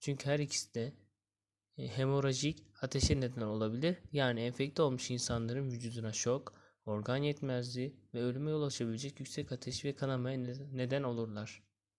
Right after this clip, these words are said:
Dünya Sağlık Örgütü'ne göre ilk salgındaki ölüm oranı yüzde yirmi beş olarak belirlenmişti. Ancak bin dokuz yüz doksan sekiz iki bin yılları arasındaki Demokratik Kongo Cumhuriyeti ve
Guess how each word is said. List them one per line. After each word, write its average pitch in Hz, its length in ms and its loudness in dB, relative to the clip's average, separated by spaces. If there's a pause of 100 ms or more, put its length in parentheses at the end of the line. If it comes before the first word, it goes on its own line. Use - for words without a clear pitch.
(1080)
Dünya 139 260 4
Sağlık 147 360 4
Örgütü'ne 113 400 2
göre 110 240 0
ilk 156 160 -2
salgındaki 123 580 2
ölüm 127 240 4
oranı 104 280 -2
yüzde 110 280 -4
yirmi 113 320 -2
beş 135 180 0
olarak 139 360 0
belirlenmişti. 135 840 0 (300)
Ancak 123 500 -2
bin 120 120 -4
dokuz 123 240 -4
yüz 123 120 -4
doksan 117 320 -2
sekiz 135 320 -6
iki 127 200 -6
bin 165 120 0
yılları 110 280 0
arasındaki 113 600 -4 (460)
Demokratik 135 680 -2
Kongo 147 300 4
Cumhuriyeti 113 800 0 (420)
ve 104 240 0